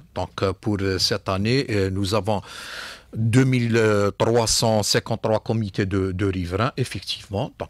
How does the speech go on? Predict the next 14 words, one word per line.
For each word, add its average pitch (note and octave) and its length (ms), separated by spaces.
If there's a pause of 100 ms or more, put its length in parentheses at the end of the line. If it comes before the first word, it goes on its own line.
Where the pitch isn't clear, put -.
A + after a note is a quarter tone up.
on A2+ 60
ne G2 100
peut G2 200
pas A#2 380
les G2+ 280
laisser, G#2 560
euh, F#2+ 320
sans, G#2 380
sans G2 240
qu'ils G2 240
soient, G2 420
euh, G2+ 160
sensibilisés, G2 1040
formés G#2 580